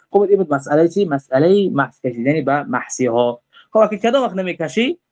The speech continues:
هم وقت که فتنه شد، آن وقت نمیکشی، تمام دیگه، هم وقت میکشی. فتنه شد یعنی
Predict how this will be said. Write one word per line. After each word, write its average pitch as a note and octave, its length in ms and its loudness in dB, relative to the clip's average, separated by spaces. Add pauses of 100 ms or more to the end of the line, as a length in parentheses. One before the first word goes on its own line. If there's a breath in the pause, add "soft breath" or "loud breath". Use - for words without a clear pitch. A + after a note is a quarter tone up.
(280)
هم G#4 140 0
وقت - 160 -2
که F#3+ 80 -2
فتنه F#3 320 2
شد، G3 80 -2
آن C4 140 2
وقت E3 200 0
نمیکشی، C#3+ 360 -2
تمام A#2+ 340 -4
دیگه، B2 160 -2
هم D3+ 200 0
وقت C3 180 -6
میکشی. - 380 -8 (280)
فتنه G3 180 2
شد F#3+ 180 2
یعنی F#3 420 -2